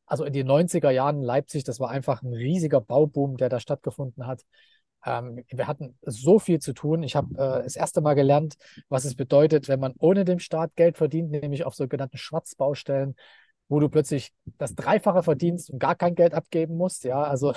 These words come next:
<laughs> da habe ich auch so, schon so meine, meine ersten Ideen davon gehabt, wie wäre denn ein Leben ohne Staat? <laughs> Und, ähm,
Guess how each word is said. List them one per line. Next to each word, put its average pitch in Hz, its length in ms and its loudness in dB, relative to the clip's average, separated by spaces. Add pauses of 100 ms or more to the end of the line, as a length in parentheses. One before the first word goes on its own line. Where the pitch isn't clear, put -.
(120)
<laughs> - 500 -6
da 143 120 2
habe 151 120 6
ich 143 80 -2
auch 185 220 4
so, 156 280 0
schon 165 200 -6
so 156 100 0
meine, 151 340 -2 (360)
meine 147 200 -2
ersten 175 400 0
Ideen 165 400 2
davon 175 300 4
gehabt, 160 420 -2
wie 160 200 0
wäre 165 260 4
denn 156 140 2
ein 143 160 -2
Leben 151 280 -2
ohne 196 220 0
Staat? 170 460 0 (180)
<laughs> - 1040 -6
Und, 160 520 4
ähm, 143 460 -2